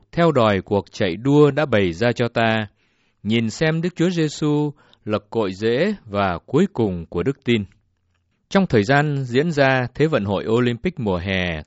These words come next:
tổ chức tại Bắc Kinh vào tháng tám năm hai nghìn lẻ tám, với tất cả những phương tiện truyền thông hiện đại, ít nhiều chúng ta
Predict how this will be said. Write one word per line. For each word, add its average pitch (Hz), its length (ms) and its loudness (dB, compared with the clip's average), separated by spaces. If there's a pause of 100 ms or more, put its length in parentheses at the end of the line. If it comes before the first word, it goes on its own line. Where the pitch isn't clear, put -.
tổ 85 140 -4
chức - 220 -6
tại 95 120 -4
Bắc 120 220 -2
Kinh 120 260 -2
vào 90 100 -4
tháng 123 200 -8
tám 127 340 -2
năm 127 140 -4
hai 120 160 -2
nghìn 92 180 -4
lẻ 85 280 -6
tám, 101 280 -6 (540)
với 104 180 -4
tất - 220 -4
cả 101 180 0
những 110 200 -4
phương 170 220 0
tiện 123 280 -2
truyền 95 340 -2
thông 147 240 0
hiện 101 220 -6
đại, 92 260 -4 (460)
ít 220 200 -4
nhiều 101 320 -2 (100)
chúng 147 220 -10
ta 127 180 -2